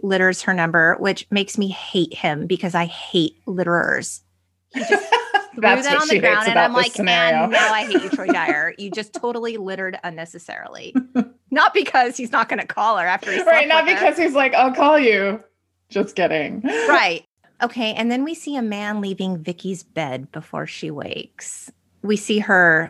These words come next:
Speaker 1: ultimately write in her little, like, diary book his
Speaker 2: Right,
Speaker 1: name.
Speaker 2: her list of her conquests.
Speaker 1: What number was he?
Speaker 2: Sixty-six.
Speaker 1: Sixty-six. That's a fair amount of partners. I mean, she's only, what, twenty-one?
Speaker 2: Twenty-two.
Speaker 1: Twenty-two?
Speaker 2: Twenty-two,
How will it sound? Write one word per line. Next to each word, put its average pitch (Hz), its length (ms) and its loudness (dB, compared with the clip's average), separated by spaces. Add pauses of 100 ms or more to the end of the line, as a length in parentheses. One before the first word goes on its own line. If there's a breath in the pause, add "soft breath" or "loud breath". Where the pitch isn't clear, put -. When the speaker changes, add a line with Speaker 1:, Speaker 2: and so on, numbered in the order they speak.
Speaker 1:
ultimately 180 500 -4
write 165 320 0
in 160 100 -6
her 165 160 -4
little, 160 280 -4
like, 151 360 -6
diary 147 440 -2
book 123 480 -6 (400)
his 151 240 -6
Speaker 2:
Right, 135 300 -2
Speaker 1:
name. 156 140 -12
Speaker 2:
her 180 220 2
list 143 380 0
of - 300 -6 (140)
her - 180 -4
conquests. 135 880 -4 (260)
Speaker 1:
What 247 140 2
number 233 260 2
was 262 220 0
he? 294 300 -6 (220)
Speaker 2:
Sixty-six. - 1040 2
Speaker 1:
Sixty-six. - 920 -14 (100)
That's 311 280 -8
a 392 60 -6
fair 240 220 0
amount 196 200 2
of 175 60 -6
partners. 143 580 0 (160)
I 208 60 4
mean, 202 180 4
she's 202 220 2
only, 214 320 4
what, 156 380 2 (200)
twenty-one? 160 480 -2
Speaker 2:
Twenty-two. 147 320 0
Speaker 1:
Twenty-two? 170 400 0
Speaker 2:
Twenty-two, 180 360 -2